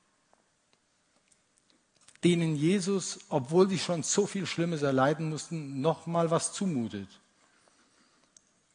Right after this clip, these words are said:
die aber diesen Schritt wagen. Und einer von diesen zehn,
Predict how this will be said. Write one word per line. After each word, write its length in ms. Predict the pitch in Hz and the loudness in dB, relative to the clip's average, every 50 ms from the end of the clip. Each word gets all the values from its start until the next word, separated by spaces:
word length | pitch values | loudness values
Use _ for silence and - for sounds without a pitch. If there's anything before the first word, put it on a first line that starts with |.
| _ _ _ - | _ _ _ -2
die 160 | 156 160 175 | 0 0 2
aber 220 | - 160 147 151 147 | 2 2 2 2 0
diesen 320 | 139 156 147 131 151 139 | 0 -2 -4 -4 -4 -4
Schritt 360 | - - - 165 180 - - | -4 -2 0 0 0 0 0
wagen. 480 | 135 143 135 135 131 - 113 95 90 87 - - - - - - - - _ _ _ _ _ _ _ _ _ _ _ _ _ _ _ _ _ _ - _ _ - | 2 4 4 4 4 2 -4 -8 -10 -12 -16 -18 -20 -20 -20 -20 -20 -20 _ _ _ _ _ _ _ _ _ _ _ _ _ _ _ _ _ _ -20 _ _ -6
Und 240 | - 131 127 - - | -4 -2 -2 -2 0
einer 300 | 127 143 170 196 196 165 | 2 2 4 4 4 4
von 180 | - 175 160 | 2 0 -4
diesen 260 | 151 160 143 135 147 131 | -2 -4 -4 -4 -6 -6
zehn, 440 | - - 147 139 123 110 95 87 | -4 -2 -2 0 0 -2 -4 -8